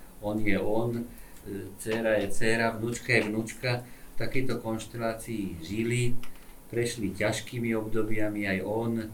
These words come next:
asi tromi protialkoholickými liečeniami, aj jeho mamu to postihlo. E, ale stále sa s-, o tú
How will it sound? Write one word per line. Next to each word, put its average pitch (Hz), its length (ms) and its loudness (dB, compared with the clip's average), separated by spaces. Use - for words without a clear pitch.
asi 110 280 4
tromi 120 420 4
protialkoholickými 110 1080 -4
liečeniami, 113 880 2
aj 90 220 -4
jeho 120 480 4
mamu 110 340 -2
to 113 140 -8
postihlo. 104 800 -4
E, 104 80 -14
ale 117 280 2
stále 139 380 2
sa 135 120 -2
s-, - 140 -2
o 123 140 4
tú - 120 4